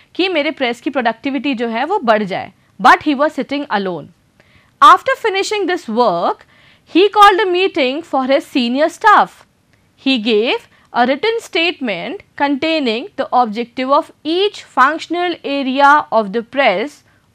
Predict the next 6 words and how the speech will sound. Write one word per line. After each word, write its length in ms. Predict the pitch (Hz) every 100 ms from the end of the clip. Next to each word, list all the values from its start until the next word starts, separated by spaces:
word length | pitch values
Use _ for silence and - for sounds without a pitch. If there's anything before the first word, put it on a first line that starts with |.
| 262
of 420 | 277 254 320 - _ _ _
senior 560 | - 349 359 339 349
staff 480 | 349 247 214 208 -
member 440 | 208 185 165 180 403 539 _ _ _ _
and 340 | 233 294 392 311
requested 720 | 359 381 392 359 - 220 160